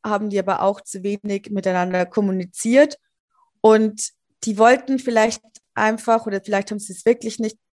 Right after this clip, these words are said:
aber sie haben die ganzen Hinweise, Verbesserungen oder auch Fehler nicht gehört, weil sie haben immer nur darauf gepocht,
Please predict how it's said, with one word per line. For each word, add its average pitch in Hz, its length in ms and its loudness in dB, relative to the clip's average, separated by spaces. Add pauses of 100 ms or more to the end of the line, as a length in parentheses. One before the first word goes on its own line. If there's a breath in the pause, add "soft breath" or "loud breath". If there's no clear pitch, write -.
(140)
aber 196 460 2
sie - 160 -4
haben 202 120 -4
die 196 80 -8
ganzen 220 420 0
Hinweise, 220 840 2 (420 soft breath)
Verbesserungen 214 880 -2
oder 202 320 -2
auch 196 100 -2
Fehler 202 540 -2
nicht 196 360 -10 (120)
gehört, 208 560 2 (720)
weil 214 460 4
sie - 160 -4
haben 226 100 -2
immer 262 240 -2
nur 240 120 0
darauf 214 400 -2
gepocht, 226 600 -4